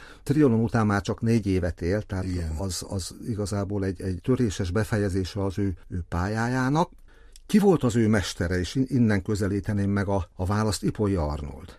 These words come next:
Speaker 1: Ipolyi Arnold, akinek a nagyságáról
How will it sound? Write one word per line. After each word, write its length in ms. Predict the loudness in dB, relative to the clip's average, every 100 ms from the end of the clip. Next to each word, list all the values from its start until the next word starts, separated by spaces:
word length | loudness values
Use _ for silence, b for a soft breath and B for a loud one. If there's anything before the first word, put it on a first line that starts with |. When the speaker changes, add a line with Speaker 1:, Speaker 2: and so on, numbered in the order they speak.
| -6
Speaker 1:
Ipolyi 300 | -4 0 0
Arnold, 400 | 2 2 2 2
akinek 600 | 0 -2 -2 -6 -6 0
a 40 |
nagyságáról 1000 | 0 0 0 0 0 0 0 2 2